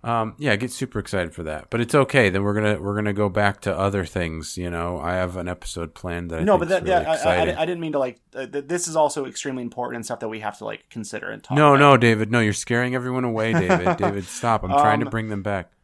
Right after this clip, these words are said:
Speaker 2: If you, if you liked this episode, please visit our Patreon at patreon dot com backslash guys were screwed. If you wanna email us and say, "Hey, what's up?" Uh, you wanna shout out, uh, you can email us at G W screwed at gmail dot com. And if you're listening on, uh,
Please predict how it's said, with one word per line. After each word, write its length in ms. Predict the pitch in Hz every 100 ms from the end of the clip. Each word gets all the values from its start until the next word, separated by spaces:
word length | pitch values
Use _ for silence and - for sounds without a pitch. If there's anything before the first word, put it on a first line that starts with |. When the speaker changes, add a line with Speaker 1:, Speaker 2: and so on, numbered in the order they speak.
| _ -
Speaker 2:
If 240 | 156 175
you, 300 | 175 165 -
if 200 | 135 -
you 420 | 156 156 151 143 -
liked 280 | 143 180 208
this 160 | 196
episode, 480 | 202 202 202 202 190
please 260 | - 180 175
visit 220 | 170 170
our 140 | 131 -
Patreon 580 | 120 127 165 170 185
at 140 | 165 -
patreon 440 | 123 117 135 123
dot 180 | 113 -
com 180 | 123 123
backslash 440 | 117 113 113 107
guys 240 | 113 110 110
were 100 | 101
screwed. 480 | - 120 120 151 160 _ -
If 120 | 139
you 80 | 151
wanna 200 | 170 -
email 380 | 175 214 180 110
us 420 | 71 - - -
and 320 | 139 123 123
say, 280 | - 143 135
"Hey, 180 | 131 170
what's 240 | 127 123
up?" 260 | 170 156 - _ _ _ -
Uh, 100 | 120
you 100 | 127
wanna 140 | 143 135
shout 340 | - 151 180
out, 220 | 110 - _ _ _ -
uh, 280 | 120 113 110
you 100 | 147
can 140 | 143 127
email 260 | 139 160
us 180 | 175 175
at 120 | 113
G 240 | 110 127 139
W 280 | 139 131 123
screwed 260 | - 135
at 40 | 120
gmail 180 | 127 120
dot 120 | 113
com. 220 | 131 143
And 100 | 160
if 80 | 175
you're 80 | 185
listening 260 | 202 208 220
on, 260 | 196 170 139
uh, 180 | 135